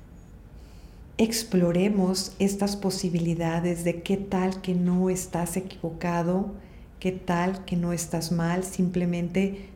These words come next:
tú estás funcionando desde un espacio de mucha más posibilidad.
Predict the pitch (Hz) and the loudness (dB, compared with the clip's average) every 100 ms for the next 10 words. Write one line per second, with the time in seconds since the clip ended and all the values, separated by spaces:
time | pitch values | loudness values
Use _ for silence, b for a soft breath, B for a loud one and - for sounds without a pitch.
0 | - 196 196 190 185 - 190 185 175 160 | 0 2 4 2 0 4 4 4 0 0
1 | 160 170 190 202 B B B 180 180 175 | 0 0 2 0 B B B 0 2 2
2 | 175 175 - 185 214 214 185 170 175 - | 0 -2 -2 0 0 2 2 2 0 -8
3 | - B B B - 190 190 185 170 165 | -18 B B B 4 8 8 6 2 0
4 | 160 - 165 165 165 151 151 156 151 151 | 0 -2 -2 -2 0 0 0 0 0 0
5 | 147 | -2